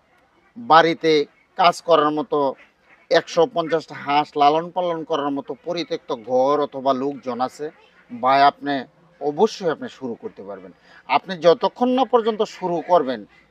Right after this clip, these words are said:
এখানে কতটুকু লাভ আছে আপনি জানবেন না, বুঝবেন না। যে এই যে শত প্রতিকূলতার মধ্যেও আমরা খামারিরা যারা হালাল পন্থায় চলার চেষ্টা করি, আপনি জানেন না যে আমরা কতটুকু শান্তিতে আছি,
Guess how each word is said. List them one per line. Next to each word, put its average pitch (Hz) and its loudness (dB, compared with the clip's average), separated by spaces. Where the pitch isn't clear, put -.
এখানে 175 -4
কতটুকু 180 -8
লাভ 147 2
আছে 151 -2
আপনি 135 -4
জানবেন 135 -2
না, 135 -6
বুঝবেন 117 -8
না। 113 -10
যে 139 -6
এই 196 2
যে 247 10
শত 226 2
প্রতিকূলতার 254 2
মধ্যেও 180 6
আমরা 165 0
খামারিরা 180 8
যারা 156 6
হালাল 147 6
পন্থায় 160 -2
চলার 165 0
চেষ্টা 156 -6
করি, 120 -6
আপনি 143 -8
জানেন 147 -2
না 156 -2
যে 123 -6
আমরা 123 0
কতটুকু 127 -10
শান্তিতে 131 -6
আছি, 107 -12